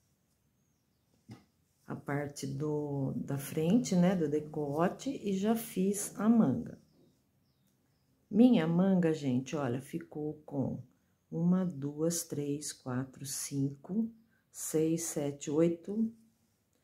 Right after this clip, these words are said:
nove carreirinhas, tá? Porque o ombro aqui, ó, na realidade, ele começa mais ou menos aqui, ó. Daqui pra cá. Então, esse comprimento,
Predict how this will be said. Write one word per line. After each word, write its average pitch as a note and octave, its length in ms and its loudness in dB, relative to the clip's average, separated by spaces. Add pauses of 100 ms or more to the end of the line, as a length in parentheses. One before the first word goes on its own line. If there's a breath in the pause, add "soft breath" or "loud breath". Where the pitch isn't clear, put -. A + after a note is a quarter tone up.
(240)
nove G3+ 480 4
carreirinhas, G3 760 0
tá? D#3+ 300 -2 (540)
Porque G#3+ 320 2
o D#3+ 140 2
ombro C#3+ 260 0
aqui, F3+ 340 0
ó, - 200 0 (100)
na D#3 140 0
realidade, E3+ 580 2
ele E3+ 120 0
começa F#3+ 380 0
mais F#3+ 240 0
ou F#3 60 2
menos F3+ 420 2
aqui, F3 640 -4
ó. - 80 -6 (1800)
Daqui E3+ 300 -6
pra G#3+ 240 -2
cá. - 240 -8 (580 soft breath)
Então, C4+ 240 6
esse A3 280 2
comprimento, F3+ 680 0